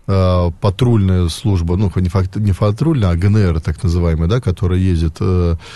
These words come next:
э, и патрулирует, в том числе, они в единой системе дислокации, э, работают с территориальными отделами. Ну, думаю, это тоже несколько десятков тысяч человек. Э,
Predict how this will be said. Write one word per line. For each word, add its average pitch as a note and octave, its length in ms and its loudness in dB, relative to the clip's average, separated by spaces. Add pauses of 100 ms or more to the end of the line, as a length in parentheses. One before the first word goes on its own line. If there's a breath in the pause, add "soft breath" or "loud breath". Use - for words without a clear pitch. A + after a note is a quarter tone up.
(320 loud breath)
э, F2 480 2
и F2 60 0
патрулирует, A#2 640 0
в - 40 -16
том A#2 160 0
числе, - 320 -2
они G2 160 2
в F#2+ 140 0
единой G2 320 2
системе F2 340 -2
дислокации, G#2+ 760 0 (400 loud breath)
э, G2 160 2
работают G2 460 0
с - 40 -12
территориальными F2+ 680 0
отделами. E2 500 0 (260 loud breath)
Ну, A#2+ 100 2
думаю, C3+ 240 2
это A#2 120 0
тоже G#2 280 2
несколько G2+ 440 -2
десятков F#2 540 0
тысяч - 320 -4
человек. B2 480 0 (560 loud breath)
Э, F#2 420 2